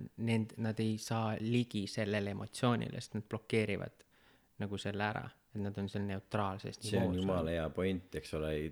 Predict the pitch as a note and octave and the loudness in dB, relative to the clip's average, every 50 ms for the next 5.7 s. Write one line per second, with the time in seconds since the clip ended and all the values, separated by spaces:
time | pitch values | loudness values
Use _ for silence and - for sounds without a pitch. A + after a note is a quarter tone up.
0 | - - F2 E2 D#2 E2+ D#2+ F2 F#2+ - - D#2+ D#2 D#2 D#2 - - D#2 D#2+ D#2+ | -4 -4 -4 -2 -2 -2 0 0 -2 -2 -2 -2 -2 -2 -4 -6 -4 -4 -2 0
1 | F2+ F#2 E2 C#2+ D2+ D#2 D#2+ - - - F#2 F2 - A2+ G#2 F#2 E2 D#2+ - A#2+ | 0 -2 -2 -4 -6 -8 -8 -10 -4 -4 -2 0 2 2 2 4 2 0 0 0
2 | A#2+ - C3+ G#2+ F#2 F2 E2 E2 D2 - D#2+ D#2+ E2 D#2+ D#2+ D#2 C#2 E2 D#2+ - | 2 4 6 6 6 6 4 2 2 0 -2 0 0 0 -2 -2 -2 -4 -2 -2
3 | E2+ E2+ E2 D#2+ D#2 D#2 D2+ - D#2+ D#2 D#2 D2+ D2+ D2 - - - _ _ _ | -2 0 0 0 0 -2 -2 -2 -4 -2 0 -2 -2 -2 -4 -8 -14 _ _ _
4 | F#2 F2+ F2 E2+ D#2+ D#2+ D#2 E2+ - A#2+ A#2 A#2 A2+ A2 A2 G#2+ G2+ G2 G2+ G2+ | -4 -2 -2 0 -2 -2 0 2 4 4 4 4 4 4 4 2 2 0 0 0
5 | G2+ G2+ G#2+ A2 A#2 A2 G#2 G#2 G#2 F#2+ G2 G#2 F#2+ | -2 0 2 4 4 4 4 2 -2 -2 -2 -2 -4